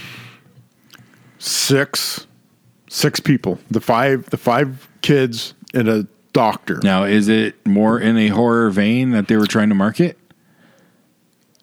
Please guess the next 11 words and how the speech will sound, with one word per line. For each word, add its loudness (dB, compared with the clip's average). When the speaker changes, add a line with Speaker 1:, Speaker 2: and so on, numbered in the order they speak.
Speaker 1:
I 2
wouldn't 0
call 2
it -2
horror. 2
It 2
was 2
more 4
of 0
a 0
thriller, 0